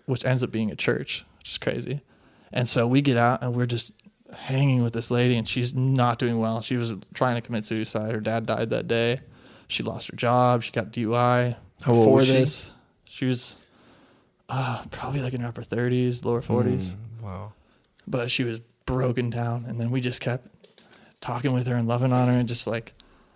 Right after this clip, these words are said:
Speaker 1: I just kept encouraging, just telling her what a miracle it was what happened on the highway.
Speaker 2: Yeah.
Speaker 1: I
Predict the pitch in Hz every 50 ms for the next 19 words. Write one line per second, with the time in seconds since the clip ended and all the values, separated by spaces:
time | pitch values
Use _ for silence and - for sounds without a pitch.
0 | _ _ _ - - 131 135 147 151 131 - - 113 95 120 120 - - 139 139
1 | 139 131 135 131 131 123 120 - - - 120 135 139 135 127 127 123 127 123 117
2 | 117 117 110 123 123 123 120 117 113 - 127 117 113 113 113 110 113 - 117 104
3 | 104 110 110 113 - 117 104 101 - 120 113 107 104 90 92 87 139 131 120 104
4 | 98 123 123